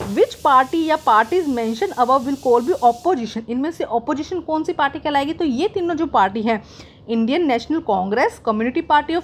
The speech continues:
India and Independent, ये तीनों पार्टी जो है ये क्या कहलाई जाएंगी? ये oppositions कहलाई जाएंगी। ध्यान से समझो,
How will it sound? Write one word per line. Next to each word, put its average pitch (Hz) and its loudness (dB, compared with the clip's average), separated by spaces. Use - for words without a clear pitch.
India 247 2
and 302 -2
Independent, 208 -2
ये 214 -2
तीनों 392 -2
पार्टी 254 0
जो 277 -2
है 269 -2
ये 269 -2
क्या 370 -2
कहलाई 302 -2
जाएंगी? 285 2
ये 349 4
oppositions 233 0
कहलाई 202 -2
जाएंगी। 220 -2
ध्यान 233 0
से 370 -4
समझो, 233 -2